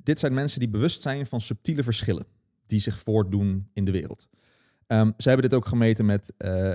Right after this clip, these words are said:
M R I-scans, dat brein-, breingebieden rondom perceptie en aandacht meer aangaan bij hoogsensitieve mensen.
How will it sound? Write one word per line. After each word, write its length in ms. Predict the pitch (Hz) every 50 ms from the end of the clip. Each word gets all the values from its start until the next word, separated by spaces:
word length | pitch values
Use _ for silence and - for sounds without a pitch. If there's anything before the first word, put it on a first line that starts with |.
| - -
M 140 | 117 110 117
R 80 | 123
I-scans, 500 | 156 185 - - - 170 151 151 147 -
dat 200 | - 131 113 -
brein-, 320 | 107 113 110 117 135 139 - - - -
breingebieden 640 | 127 113 110 120 131 147 131 - 127 123 123 123 110
rondom 280 | 104 117 110 - 113
perceptie 420 | - 120 110 - 135 110 - - 110
en 120 | 107 -
aandacht 500 | 127 127 135 131 123 120 117 90 - - _ _ _ _ _ _
meer 360 | - 104 120 135 147 143 - -
aangaan 600 | - 113 123 131 131 110 - 120 117 117 113 107
bij 360 | 98 101 101 101 101 104 101 - _ _ _ -
hoogsensitieve 580 | 110 110 107 - - 98 95 - - 117 104
mensen. 440 | 107 117 131 147 - 151 156 156 156